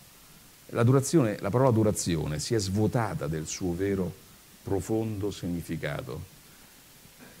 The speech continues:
Ma questa sera vogliamo riaccendere, eh, un riflettore su questa parola e cercare di capire, "Signore, io voglio capire che significa essere un vero adoratore."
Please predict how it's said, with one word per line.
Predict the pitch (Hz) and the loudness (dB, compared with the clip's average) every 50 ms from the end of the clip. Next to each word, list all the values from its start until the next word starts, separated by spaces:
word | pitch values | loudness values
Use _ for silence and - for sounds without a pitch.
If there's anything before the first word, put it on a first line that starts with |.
| - - - - - | -20 -20 -20 -12 -4
Ma | - 123 | 0 2
questa | 120 - 143 135 135 | 6 8 8 8 8
sera | 131 160 156 120 | 8 8 8 8
vogliamo | 101 101 98 110 113 110 104 104 98 95 - - - | 8 8 8 8 6 6 4 2 2 0 -2 -6 -6
riaccendere, | - 101 110 113 107 - - 123 123 120 113 110 110 123 131 127 117 - - - - - - | -2 0 2 2 2 2 2 4 4 6 6 6 6 6 4 2 0 -4 -12 -20 -18 -8 -2
eh, | 113 120 135 131 120 117 - | 0 2 2 2 0 -4 -6
un | - 104 107 | -4 0 4
riflettore | 117 120 101 95 117 110 113 - 110 90 78 80 69 71 71 | 4 4 4 4 2 2 2 0 -4 -4 -4 -4 -6 -8 -8
su | 71 - 87 | -10 -8 -8
questa | 78 87 85 - - 82 | -6 -6 -6 -4 -4 -4
parola | 78 85 80 76 69 64 - - 78 87 - - - - - - - - - - | -4 -2 -4 -4 -4 -6 -8 -12 -14 -16 -18 -20 -20 -20 -20 -20 -20 -20 -16 -10
e | - 98 | -8 -6
cercare | - 110 92 - 117 110 107 | -4 -4 -4 0 0 0 2
di | 104 104 | 2 2
capire, | 95 107 104 87 98 90 85 | 2 2 0 0 0 0 0
"Signore, | - - 107 107 123 120 101 90 90 82 - | -2 0 0 2 2 2 2 0 -2 -2 0
io | 117 113 98 | 0 2 2
voglio | 95 92 87 90 | 2 2 2 0
capire | 85 - 90 78 92 87 82 78 76 80 - | 0 -2 -4 -4 -2 -4 -2 -4 -6 -8 -8
che | - 98 95 | -8 -6 -6
significa | - - 90 87 82 73 73 - 76 76 82 - - | -4 -2 -2 -2 -2 -2 -4 -8 -8 -8 -8 -6 -4
essere | 90 95 - - - 98 90 95 92 - - - | -4 -4 -4 -4 -4 -4 -4 -4 -6 -8 -12 -8
un | - 92 87 82 | -6 -4 -2 -2
vero | 78 87 85 82 82 87 98 101 - - - - | -2 -2 -2 -4 -4 -6 -8 -10 -12 -18 -20 -12
adoratore." | - 95 101 101 98 98 95 95 92 90 - - 85 - - - | -8 -6 -6 -4 -2 -2 -2 -2 -4 -6 -8 -10 -14 -16 -16 -20